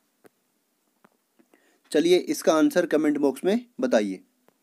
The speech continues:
मैंने आपको बताया था, इसमें जब हम गुणा करते हैं तो हम क्या देखते हैं, यहाँ पे पॉइंट के बाद कितनी डि-, डिजिट हैं, एक और दो। तो यहाँ ऑप्शन में भी हम क्या देखेंगे, पॉइंट के बाद दो डिजिट्स होनी चाहिए, एक और दो।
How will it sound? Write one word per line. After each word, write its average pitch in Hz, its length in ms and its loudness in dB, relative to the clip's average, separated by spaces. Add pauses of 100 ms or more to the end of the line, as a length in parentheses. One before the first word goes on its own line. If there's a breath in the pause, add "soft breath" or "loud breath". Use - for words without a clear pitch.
(2250)
मैंने 156 220 4
आपको 175 280 2
बताया 151 320 6
था, 160 340 4
इसमें 185 240 0
जब 180 140 4
हम 180 140 2
गुणा 160 240 4
करते 165 300 0
हैं 156 260 0
तो - 160 -8
हम 160 140 -2
क्या 160 180 4
देखते 160 280 0
हैं, 170 60 4
यहाँ 156 120 2
पे 180 160 2
पॉइंट 156 300 2
के 170 100 2
बाद 160 140 4
कितनी 165 260 0
डि-, 160 180 0 (100)
डिजिट 151 280 0
हैं, 175 160 -2 (300)
एक 147 320 4 (160)
और 123 100 -4
दो। 131 300 2 (280 soft breath)
तो 151 60 2
यहाँ 143 240 2 (120)
ऑप्शन 147 300 0
में 175 140 4
भी 180 80 2
हम 175 140 2
क्या 165 140 4
देखेंगे, 156 480 4
पॉइंट 143 360 2
के 160 100 0
बाद 160 280 4
दो 151 200 2
डिजिट्स 156 360 2
होनी 143 160 4
चाहिए, 131 320 2
एक 156 240 4
और 139 120 2
दो। 139 260 2